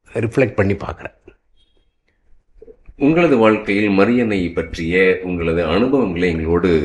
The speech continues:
Speaker 2: பகிர்ந்து கொண்டமைக்காக மீண்டும் ஒரு முறை நமது இனிய இதயங்கள் சார்பில் நன்றியை தெரிவித்துக் கொள்கின்றோம். நமது இனிய இதயங்களுக்கு நீங்கள் சொல்ல விரும்பும் செய்தி என்ன?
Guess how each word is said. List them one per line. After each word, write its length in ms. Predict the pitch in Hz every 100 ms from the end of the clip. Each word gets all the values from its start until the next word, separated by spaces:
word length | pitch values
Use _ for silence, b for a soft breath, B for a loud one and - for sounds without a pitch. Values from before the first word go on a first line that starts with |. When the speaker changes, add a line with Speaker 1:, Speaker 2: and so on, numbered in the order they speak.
| 67 62
Speaker 2:
பகிர்ந்து 280 | - 90 92
கொண்டமைக்காக 1080 | 80 76 73 - 73 71 - 92 78 67 67
மீண்டும் 380 | 90 101 107 87
ஒரு 140 | 76
முறை 440 | 73 76 90 87 B B B
நமது 360 | - 87 85 87
இனிய 240 | 101 120
இதயங்கள் 380 | 95 82 78 76
சார்பில் 420 | 76 78 76 80
நன்றியை 580 | 73 82 95 92 78 69
தெரிவித்துக் 380 | 69 76 71 -
கொள்கின்றோம். 560 | 67 69 67 78 104 - B B -
நமது 560 | 123 139 117 104 98 -
இனிய 340 | 127 175 139
இதயங்களுக்கு 560 | 101 92 87 85 98 87
நீங்கள் 380 | 82 80 78
சொல்ல 300 | 71 110 113
விரும்பும் 640 | 104 92 98 92 87 69 65
செய்தி 420 | - - 98 101
என்ன? 360 | 65 57 53 -